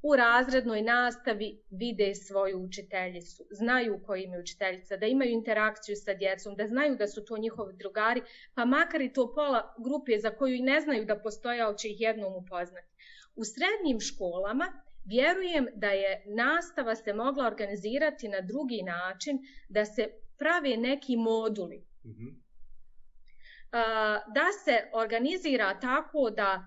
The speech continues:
Speaker 1: ne znam, ako su to prvi i četvrti razredi kojima je bitno, pa da se nađe neko vrijeme, a, kada će oni slušati, možda jednu sedmicu čitavu da slušaju jedan predmet.
Speaker 2: Mhm.
Speaker 1: Ali ne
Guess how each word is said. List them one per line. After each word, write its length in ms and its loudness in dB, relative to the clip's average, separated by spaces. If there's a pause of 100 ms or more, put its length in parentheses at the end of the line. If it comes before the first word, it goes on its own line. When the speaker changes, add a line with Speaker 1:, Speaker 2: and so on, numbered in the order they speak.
(160)
Speaker 1:
ne 240 2
znam, 300 -4
ako 280 0
su 160 -2
to 260 2
prvi 260 0
i 80 -4
četvrti 520 0
razredi 680 0
kojima 380 -2
je 120 0
bitno, 500 -6 (540)
pa 120 4
da 140 4
se 180 -4
nađe 420 0
neko 340 2
vrijeme, 560 2
a, 240 0
kada 460 2
će 200 -2
oni 220 2
slušati, 840 -2 (400)
možda 320 4
jednu 340 6
sedmicu 680 0
čitavu 420 0
da 120 0
slušaju 480 -2
jedan 440 0
predmet. 520 -8 (320)
Speaker 2:
Mhm. 200 -16 (1000)
Speaker 1:
Ali 300 4
ne 180 2